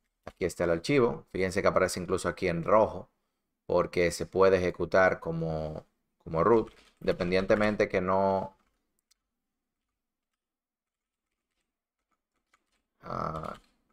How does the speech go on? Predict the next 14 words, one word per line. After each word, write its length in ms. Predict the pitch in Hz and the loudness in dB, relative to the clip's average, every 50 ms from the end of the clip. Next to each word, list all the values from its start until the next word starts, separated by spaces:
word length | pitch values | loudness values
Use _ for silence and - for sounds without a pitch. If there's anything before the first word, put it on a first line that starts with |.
| _ _ _ _ _ | _ _ _ _ _
creo 200 | - 90 90 92 - | -4 -4 -4 -2 0
que 380 | 101 95 95 98 98 98 101 _ _ _ _ _ _ _ _ _ _ _ _ _ _ _ _ _ _ _ _ _ _ _ _ _ _ _ _ _ _ _ _ _ _ _ _ _ - | 0 0 2 0 -2 -6 -12 _ _ _ _ _ _ _ _ _ _ _ _ _ _ _ _ _ _ _ _ _ _ _ _ _ _ _ _ _ _ _ _ _ _ _ _ _ -18
borré 580 | - 98 90 87 82 82 80 - - 87 92 98 | -12 -6 -2 0 0 0 0 0 0 2 2 2
el 100 | 95 92 | 0 0
password. 540 | - 90 85 85 85 - - 113 127 - 160 - _ | 0 2 2 2 2 0 0 -2 -2 -2 -4 -8 _
<laughs> 100 | _ - | _ -10
Espero 460 | - 87 - - - 90 85 87 95 | -10 -10 -8 -4 -2 0 2 2 2
no 160 | 92 92 92 | 0 0 -2
salirme. 600 | 90 - 87 82 80 82 82 82 80 80 80 78 - _ _ _ _ _ _ _ _ _ _ _ _ _ _ _ _ _ _ _ _ _ _ _ _ _ _ _ _ _ _ _ | 0 0 0 2 2 2 0 0 -2 -4 -8 -10 -12 _ _ _ _ _ _ _ _ _ _ _ _ _ _ _ _ _ _ _ _ _ _ _ _ _ _ _ _ _ _ _
Eh, 560 | - 87 80 80 80 78 78 78 78 78 78 78 | -10 -8 -6 -4 -4 -4 -4 -4 -4 -6 -8 -10
sí, 220 | - - 85 82 | -10 -8 -8 -6
parece 360 | 80 80 80 80 82 82 87 82 | -2 -2 -2 -2 -2 -4 -6 -8
que 100 | 82 80 | -8 -10
sí, 200 | - - 85 | -10 -10 -12